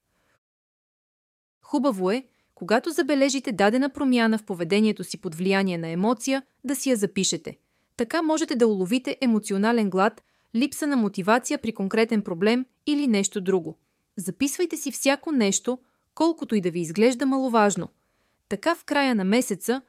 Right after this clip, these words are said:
можете да видите определени състояния до какво водят и да вземете мерки. Важно е да знаете, че всичко, което забележите, не е слабост. Това просто е сигнал на тялото ви, че нещо не е наред и то се опитва да ми каже какво,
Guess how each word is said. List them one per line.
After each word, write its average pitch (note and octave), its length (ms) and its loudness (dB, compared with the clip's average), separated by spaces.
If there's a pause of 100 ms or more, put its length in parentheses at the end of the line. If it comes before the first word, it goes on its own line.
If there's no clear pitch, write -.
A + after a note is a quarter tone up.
(200)
можете A#3+ 420 0
да D4 100 0
видите A#3 440 -2
определени G3+ 560 0
състояния C4 640 -2
до B3 100 -4
какво B3 340 0
водят F#3 440 0 (360)
и D4 80 -2
да D#4 100 -2
вземете G3+ 440 2
мерки. F#3 440 -2 (640)
Важно B3 380 2
е C#4+ 60 -2
да B3+ 120 2
знаете, B3+ 400 2
че G#3+ 140 -4
всичко, C#4+ 420 -8
което A3 300 2
забележите, A3 720 0 (320)
не F3 180 -4 (100)
е C#4 100 4
слабост. A3 720 0 (340)
Това D#4+ 280 0
просто D4+ 420 0
е G#3 80 0
сигнал A3+ 420 2
на G#3+ 120 2
тялото G#3 500 4
ви, B3+ 240 -6 (300)
че F#3+ 120 0
нещо G3 400 -2
не C#4+ 220 0
е C#4 40 2
наред A#3+ 440 2 (320)
и G3 80 -6
то C#4 180 2
се F4 160 -2
опитва D#4 380 -4
да B3+ 100 0
ми A#3 180 2
каже G3+ 300 2
какво, B3 500 0